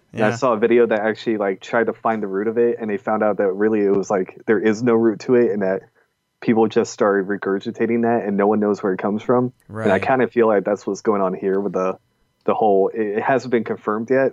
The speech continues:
Speaker 1: 'cause I think the last we heard was that Warner Brothers wanted him to be, like, a cameo in Shazam.
Speaker 2: Right, right.
Speaker 1: And then scheduling conflict, obviously, with Mission Impossible was a problem. But then I know it was,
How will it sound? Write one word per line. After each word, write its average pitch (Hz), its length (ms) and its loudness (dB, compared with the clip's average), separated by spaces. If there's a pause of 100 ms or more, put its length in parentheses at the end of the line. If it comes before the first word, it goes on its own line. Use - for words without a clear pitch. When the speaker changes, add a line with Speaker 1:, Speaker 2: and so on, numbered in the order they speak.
Speaker 1:
'cause 117 440 -2 (100)
I 113 60 -4
think 143 120 -2
the 123 80 2
last - 480 0 (300)
we 117 80 2
heard 117 300 2
was 110 160 0
that 101 140 0
Warner 113 220 0
Brothers 101 480 -2
wanted 107 320 -4
him 101 360 -6
to 101 160 -4
be, 104 160 -2
like, 92 280 -2 (380)
a - 80 -4
cameo 113 520 0
in 87 120 -6
Shazam. 110 340 0
Speaker 2:
Right, 92 460 0
right. 110 420 -8 (540)
Speaker 1:
And 110 100 -2
then 107 120 2
scheduling 127 520 -2
conflict, 107 540 -4
obviously, 104 640 -6
with 95 120 -6
Mission 98 240 -8
Impossible 110 500 -2
was 92 100 -6
a 92 60 -18
problem. 104 600 -2 (360)
But 110 120 -2
then 113 140 2
I 113 80 0
know 110 240 -2
it 107 80 -2
was, 101 220 -10